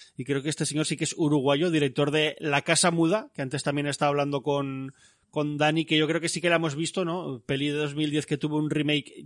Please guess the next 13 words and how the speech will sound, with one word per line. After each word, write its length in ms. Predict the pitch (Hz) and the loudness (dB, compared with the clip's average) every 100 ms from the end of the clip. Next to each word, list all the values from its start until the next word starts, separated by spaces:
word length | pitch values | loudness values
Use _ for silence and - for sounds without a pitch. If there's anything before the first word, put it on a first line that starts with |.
| 127 | -2
yankee, 600 | 135 151 143 170 196 - | 2 2 2 -6 -10 -10
eh, 440 | 151 131 123 120 123 - - _ - | -6 -6 -4 -8 -10 -18 -20 _ -10
protagonizada, 600 | 123 131 123 127 127 131 | -8 -6 -4 -4 -2 0
por 160 | 131 117 | 0 -2
cierto, 260 | 139 147 | -2 -2
por, 340 | 131 131 127 - | 0 -2 -2 -6
eh, 480 | 139 135 127 123 120 | -2 0 0 0 0
La 80 | 123 | -2
Bruja 240 | 135 131 | -2 -2
Escarlata, 480 | 139 147 135 135 151 | -2 -2 -2 0 2
por 160 | 143 139 | 2 0
Elizabeth 400 | 135 139 135 131 | 0 -2 -2 -2
Olsen. 460 | 147 139 190 208 | -4 0 -2 -4